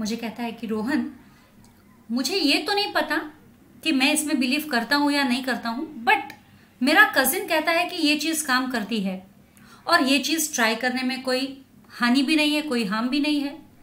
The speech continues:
"अब क्या चीज़?" रोहन पूछता है। "Trying what?" I asked। क्या चीज़ है ना, क्या करने में हानि नहीं है, और किस चीज़ में वो believe करता है या नहीं करता है मूक, और किस चीज़ में उसका cousin believe करता है।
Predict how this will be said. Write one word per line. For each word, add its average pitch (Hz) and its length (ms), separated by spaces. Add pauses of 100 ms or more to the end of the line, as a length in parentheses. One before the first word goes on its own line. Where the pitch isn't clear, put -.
(540)
"अब 349 300
क्या 381 260
चीज़?" 381 640
रोहन 285 420
पूछता 320 320
है। 339 240
"Trying 311 360
what?" 339 380 (400)
I - 80 (160)
asked। - 320 (300)
क्या 320 200
चीज़ 359 460 (440)
है 392 60
ना, 453 60
क्या 320 300
करने 381 300
में 381 160
हानि 330 240
नहीं 330 200
है, 302 220 (380)
और - 280 (120)
किस 403 220
चीज़ 349 280
में 370 120
वो 370 160
believe 294 420
करता 277 260
है 320 200
या 339 80
नहीं 311 280
करता 311 260
है 302 180
मूक, 285 320
और 277 320
किस 339 200
चीज़ 302 220
में 320 100
उसका 302 360 (100)
cousin 311 280
believe 302 300
करता 277 240
है। 240 280